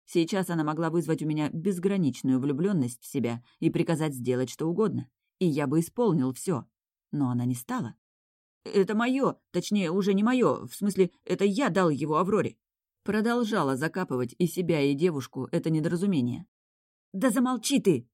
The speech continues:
рявкнула она, сдирая, наконец, с пальца артефакт. «Александр, я все объясню, наверное». Принц потянулся было забрать у Авроры кольцо, но я зло рыкнул. «Патрик,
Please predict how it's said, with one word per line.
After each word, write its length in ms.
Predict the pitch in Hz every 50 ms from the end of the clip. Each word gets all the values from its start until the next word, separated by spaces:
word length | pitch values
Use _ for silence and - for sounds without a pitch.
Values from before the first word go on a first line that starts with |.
| _ _ _ _ _
рявкнула 580 | - 160 160 160 139 - - 147 135 131 127 127
она, 180 | 127 123 127 131
сдирая, 420 | 120 120 151 170 160 147 131 123
наконец, 420 | 120 127 - 135 135 135 131 - -
с 100 | - -
пальца 360 | - - 131 120 120 - 135
артефакт. 520 | 127 - - 143 - - 135 123 - _ _ _ _ _ _ _ _ _ _ _
«Александр, 540 | 226 220 226 220 - 220 196 170 180 180 - _
я 240 | - 202 185 208 214
все 180 | 214 - 240 233
объясню, 420 | 190 208 208 - - 180 175 165 - _ _ _ _
наверное». 600 | 208 214 208 175 156 143 131 139 135 131 135 135 - _ _ _ _ _ _ _ _ _ _ _ _ _
Принц 360 | - - 170 196 208 202 -
потянулся 520 | - 190 185 196 196 196 202 202 190 202 185
было 200 | 175 185 180 180
забрать 400 | 170 185 180 180 180 156 120 147
у 40 |
Авроры 360 | 139 139 127 143 151 143 110 -
кольцо, 480 | - 160 160 160 - 262 202 156 127 - _ _
но 200 | 143 147 143 139
я 240 | 143 139 165 185
зло 320 | 185 170 175 175 180 185 196
рыкнул. 440 | 196 175 123 - 113 113 113 - - _ _ _ _ _ _ _ _ _ _ _ _ _ _
«Патрик, 420 | - 139 143 - 123 123 - -